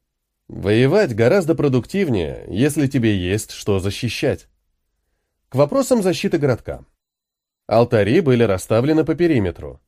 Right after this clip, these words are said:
Теперь я чувствовал каждый источник по отдельности и мог брать энергию. Оставалось самое сложное — заставить работать щит. Тут пригодились глифы, которые я давно перебрал по третьему кругу.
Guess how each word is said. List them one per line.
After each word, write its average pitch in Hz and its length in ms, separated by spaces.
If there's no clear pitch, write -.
Теперь 151 380
я 175 140
чувствовал 165 500
каждый 131 500
источник 139 500
по 123 160
отдельности 127 680
и 104 100
мог 143 200
брать 151 260
энергию. 127 640
Оставалось 170 600
самое 170 360
сложное — 85 580
заставить 160 640
работать 151 440
щит. - 380
Тут 240 240
пригодились 180 600
глифы, 180 520
которые 156 420
я 147 120
давно 123 400
перебрал 147 560
по 131 120
третьему 101 420
кругу. 82 440